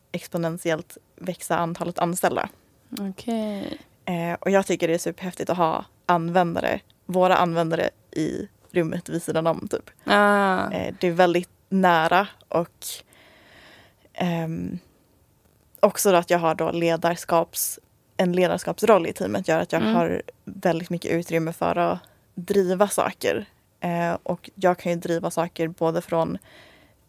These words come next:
Speaker 1: U X-mindsetet,
Speaker 2: Mm.
Speaker 1: men också utvecklar, att jag förstår, utvecklar mindsetet.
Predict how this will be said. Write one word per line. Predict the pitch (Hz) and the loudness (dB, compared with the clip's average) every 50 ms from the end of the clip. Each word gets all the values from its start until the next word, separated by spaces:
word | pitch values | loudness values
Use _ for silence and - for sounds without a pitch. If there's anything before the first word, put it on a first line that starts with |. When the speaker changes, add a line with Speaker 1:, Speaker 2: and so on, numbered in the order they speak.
| _ - | _ -4
Speaker 1:
U | 190 175 165 165 | -4 -4 0 0
X-mindsetet, | 175 170 - - - - - 233 240 196 170 175 - - - 180 - - 165 185 - - - - - | -2 -2 -2 -4 -4 2 6 6 6 6 4 0 -2 -2 -4 -2 0 0 0 0 0 -4 -10 -8 -4
Speaker 2:
Mm. | - 214 202 202 196 196 190 190 _ | 0 0 2 2 2 0 -2 -4 _
Speaker 1:
men | - 180 175 175 170 - - | -2 0 2 2 0 2 2
också | - 196 - - - - 185 170 165 165 180 - _ _ _ _ _ _ _ _ _ _ _ _ _ _ - | 0 0 0 -2 -2 0 2 4 4 2 0 -4 _ _ _ _ _ _ _ _ _ _ _ _ _ _ -2
utvecklar, | 180 175 170 - - 180 170 185 - - 180 170 165 165 160 160 170 190 - - | -2 -2 -2 -2 -2 -2 -2 -2 -2 -2 0 2 2 2 2 0 -2 -6 -8 -8
att | 185 - | -2 0
jag | 175 175 | 0 0
förstår, | - - - - - 247 202 170 165 170 - - - - - _ _ _ _ _ _ _ _ _ | 0 -2 -4 0 2 4 4 6 4 4 4 2 -2 -4 -8 _ _ _ _ _ _ _ _ _
utvecklar | 175 175 175 - - 165 180 - 170 170 | 0 0 0 0 -2 -2 -2 0 0 2
mindsetet. | 175 202 214 170 - 185 - - - - - 69 - - - - | 4 4 4 2 2 -2 -4 -4 -4 -4 -4 -6 -6 -8 -14 -20